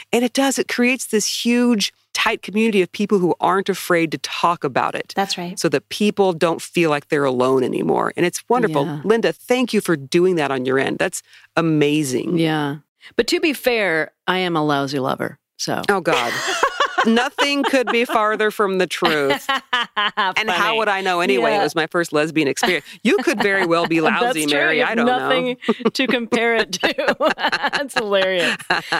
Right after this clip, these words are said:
Speaker 3: Uh, Linda, you do such a wonderful job of telling so many different stories from these people you've encountered over the course of these interviews. Uh, I love that part of the book that it's not just your point of view. It's so many different points of view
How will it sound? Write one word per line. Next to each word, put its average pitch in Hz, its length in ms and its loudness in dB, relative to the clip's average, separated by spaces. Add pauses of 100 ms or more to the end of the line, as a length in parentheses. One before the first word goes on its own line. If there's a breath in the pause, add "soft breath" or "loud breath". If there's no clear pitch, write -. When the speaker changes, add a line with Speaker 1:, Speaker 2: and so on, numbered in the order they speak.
(140)
Speaker 3:
Uh, 233 240 0
Linda, 269 260 0
you 285 100 0
do 294 140 0
such 294 240 -2
a 277 100 2
wonderful 240 340 0
job 208 260 0
of 185 140 -6
telling 208 500 0
so 202 220 -2
many 208 220 2
different 175 480 -2
stories 196 500 0
from 180 200 0
these 160 180 0
people 208 260 0
you've 170 160 2
encountered 165 520 -2
over 147 260 0
the 139 80 0
course 151 340 -2
of - 240 -10
these 139 200 -6
interviews. 131 720 0 (340 loud breath)
Uh, 160 60 2
I 147 220 0
love 196 360 2
that 185 180 0
part 170 180 0
of 147 40 -4
the 156 60 -4
book 165 240 0
that 160 120 0
it's - 160 -4
not 254 240 0
just - 260 -4
your 160 120 0
point 156 280 -2
of 139 80 -4
view. 143 200 0
It's 139 140 -4
so 262 180 0
many 247 180 2
different 160 280 -4
points 147 260 -4
of 156 60 -8
view 143 420 0